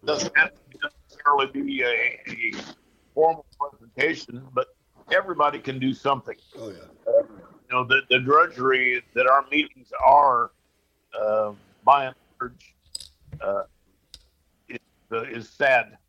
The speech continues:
Speaker 1: because we spend so much time, you know, arguing over silly stuff,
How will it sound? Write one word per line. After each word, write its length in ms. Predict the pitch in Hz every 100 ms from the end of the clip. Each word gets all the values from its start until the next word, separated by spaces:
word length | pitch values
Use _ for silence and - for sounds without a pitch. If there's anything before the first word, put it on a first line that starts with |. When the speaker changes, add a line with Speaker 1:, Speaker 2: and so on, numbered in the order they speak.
| _ _ _
Speaker 1:
because 300 | 120 127 135 120
we 80 |
spend 260 | 113 143 139
so 160 | 131 135
much 200 | 139 - -
time, 400 | 139 135 127 123 _ _ - _ _ - _ -
you 80 | 131
know, 100 | -
arguing 460 | 131 139 135 131 123
over 280 | 127 120 117
silly 260 | - 143 139
stuff, 360 | - 127 120